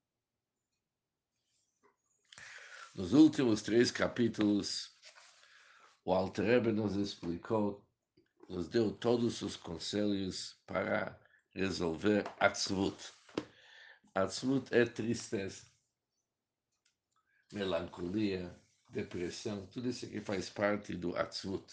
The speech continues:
tristeza. E quais que foram os tipos de Atzvut que o Alter Rebbe tratou? No capítulo vinte e seis,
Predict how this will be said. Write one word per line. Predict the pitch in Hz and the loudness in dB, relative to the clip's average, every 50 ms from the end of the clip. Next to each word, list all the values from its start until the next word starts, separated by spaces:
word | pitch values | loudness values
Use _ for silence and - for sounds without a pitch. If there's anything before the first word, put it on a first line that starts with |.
| - - _ _ | -20 -20 _ _
tristeza. | - - 95 90 85 - - - - 62 - - - - - _ _ _ _ _ _ _ _ _ - - - - - - - - - - - - - - - - - - - - _ _ | -12 -10 -8 -6 -6 -8 -8 -8 -8 -8 -8 -10 -12 -14 -18 _ _ _ _ _ _ _ _ _ -20 -20 -20 -20 -20 -20 -20 -20 -20 -20 -20 -20 -20 -20 -20 -20 -20 -20 -20 -20 _ _
E | - - | -6 -6
quais | - - - 107 117 127 127 123 | -6 2 6 8 10 10 8 6
que | - - 95 | 0 -4 -6
foram | - - 117 117 120 113 104 90 73 - - - _ _ _ _ _ _ _ _ - | -2 2 4 4 4 4 2 -2 -6 -8 -16 -20 _ _ _ _ _ _ _ _ -18
os | - - - - | -18 -16 -16 -4
tipos | - 139 131 - 101 101 95 | 0 2 2 2 2 0 -2
de | - 82 | -2 -2
Atzvut | 78 80 - - - 107 104 107 104 - - - - - _ _ _ _ _ | -4 -6 -6 -6 -4 0 0 2 2 0 -2 -6 -18 -20 _ _ _ _ _
que | - - 101 | -14 -10 -10
o | 82 | -8
Alter | 82 82 85 90 - - 98 | -8 -6 -8 -8 -6 -6 -4
Rebbe | 87 101 110 107 92 80 - - - - _ _ _ _ _ _ _ _ | -4 -2 -2 -4 -4 -6 -10 -14 -16 -20 _ _ _ _ _ _ _ _
tratou? | - - 76 71 71 - - 104 98 95 98 98 - _ _ _ _ _ _ - - - - - - _ - | -12 -10 -8 -8 -8 -2 2 2 2 2 2 -2 -6 _ _ _ _ _ _ -20 -20 -20 -20 -20 -20 _ -12
No | - 95 | -10 -6
capítulo | - - 95 95 - - 135 147 143 - 127 127 104 | -4 -2 -2 -2 0 0 0 0 0 2 2 2 2
vinte | 98 117 110 101 - | 2 0 0 -2 -2
e | 98 - | -2 0
seis, | - - - 110 107 104 104 101 101 - - - | 2 4 4 6 6 6 6 4 2 -2 -10 -16